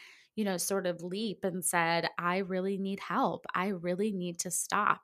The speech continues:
trying to do everything myself. I really need to slow down." And I have to be honest, like, as I'm even just talking to you guys about this, I am thinking about so many things with my company, Chronicon,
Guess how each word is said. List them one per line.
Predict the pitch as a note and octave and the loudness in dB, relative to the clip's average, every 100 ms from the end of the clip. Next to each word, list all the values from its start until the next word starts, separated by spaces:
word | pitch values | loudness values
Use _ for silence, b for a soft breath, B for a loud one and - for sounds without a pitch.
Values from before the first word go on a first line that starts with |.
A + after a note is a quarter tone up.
| - | -10
trying | - - F#3 F#3+ | -8 -2 -2 -2
to | F3+ | -4
do | F3 F3 - | -4 -4 -2
everything | E3+ F3+ F3 F3 E3+ | -4 -4 -6 -6 -4
myself. | E3+ F3 - A3+ - - - | -2 -2 -2 0 -2 -4 -6
I | F3+ | -4
really | F3+ E3+ F3 G#3 A3 | -4 -2 -2 0 0
need | F3 F3 | -2 -4
to | - | -4
slow | - - E3 E3 | -4 -2 -4 -4
down." | E3 F#3+ B3 - - _ _ B B B B B B - | -2 0 2 0 -6 _ _ B B B B B B -4
And | G3+ G#3 G3 F#3+ F#3 | 0 2 2 2 -2
I | - | -2
have | B3 C#4+ | -4 -2
to | D4+ | 0
be | B3+ | 0
honest, | G#3+ G3+ - | 0 0 -2
like, | F#3+ - | -4 -2
as | F#3+ | -2
I'm | G#3+ | -2
even | G#3+ F#3+ F#3 | -2 -4 -6
just | F3 | -6
talking | - F3 F3 E3+ | -4 -4 -4 -6
to | E3 F3 | -6 -6
you | E3+ | -4
guys | E3 E3 | -4 -4
about | E3 E3+ - | -2 -2 0
this, | E3+ E3+ - - _ _ - | -4 -2 -6 -8 _ _ -4
I | G3 F#3+ F#3+ - | -2 -2 -4 -6
am | F3+ | -10
thinking | F3 G3 G3 G3+ | -6 -6 -4 -2
about | F3 - | -2 -2
so | - G3+ F#3+ | -2 -2 -2
many | G3 F3 | -2 -4
things | F3 E3+ E3 E3 | -4 -4 -4 -2
with | E3+ F3 - - | -2 -4 -8 -10
my | F3 - | -6 -6
company, | - F4 A4 G#3 F3 D#3+ | -4 -6 -4 -4 -4 -6
Chronicon, | - G#3 B3 - E3+ E3 D#3+ E3+ | -4 -2 -2 -2 -2 -2 -2 -4